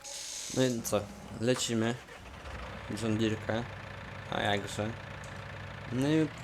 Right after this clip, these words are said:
będziemy mogli już chyba uderzać na nasze miejsce. Nie wiem, czy mi generalnie funduszy starczy.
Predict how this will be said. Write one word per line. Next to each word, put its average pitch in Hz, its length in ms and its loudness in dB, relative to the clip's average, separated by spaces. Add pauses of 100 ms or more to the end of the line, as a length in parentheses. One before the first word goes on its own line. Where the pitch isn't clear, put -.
będziemy 143 460 6
mogli 147 320 4
już 147 120 0 (220)
chyba 147 260 8
uderzać 139 580 4
na 104 200 4 (2500)
nasze 104 720 2 (760)
miejsce. 110 600 2 (1800)
Nie 127 180 8
wiem, 117 160 6
czy 117 140 0
mi 113 180 4 (180)
generalnie 107 640 4 (160)
funduszy 113 440 0
starczy. 107 540 2